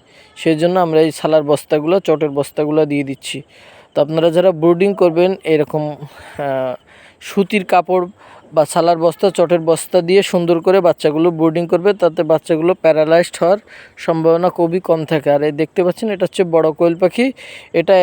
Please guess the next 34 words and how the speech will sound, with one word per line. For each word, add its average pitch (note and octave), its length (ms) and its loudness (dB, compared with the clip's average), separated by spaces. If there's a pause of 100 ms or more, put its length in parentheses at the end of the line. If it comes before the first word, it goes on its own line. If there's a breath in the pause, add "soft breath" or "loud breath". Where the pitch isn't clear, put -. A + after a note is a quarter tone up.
এক D#3+ 120 -6
মাস। G3+ 220 0 (100)
আহ, E3 60 2 (300)
আমরা D#3+ 300 0 (240)
এতদিন E3+ 400 -4
বয়সী D#3+ 320 0
কোয়েলটা F3 340 0
বিক্রি D#3+ 340 -6
করি E3+ 220 2
না, F3 120 2 (440 loud breath)
বিশ F3+ 160 -2
পঁচিশ F3+ 360 -2
দিনই G3 220 -2
সবসময় F#3+ 460 0
আমাদের E3+ 260 2
কাছে E3 220 -2
অ্যাভারেজ D#3+ 400 2
পাবেন। D#3+ 300 2 (500 loud breath)
কিন্তু E3 180 -4
এটা, E3 340 2 (600)
উম, D3 180 -10 (560 loud breath)
একটু E3 320 -4
সময় F3 320 0
হয়েছে, F3+ 360 -2
এটা F3+ 220 -2
এক D#3+ 140 -2
মাস E3 160 -2
বয়স। D#3+ 300 2 (400 loud breath)
এই D3+ 100 -2
কোয়েলটা E3 360 2
সেল E3+ 320 -2
দিলাম E3+ 240 2
আজকে E3+ 320 -2
আমরা। D#3 240 2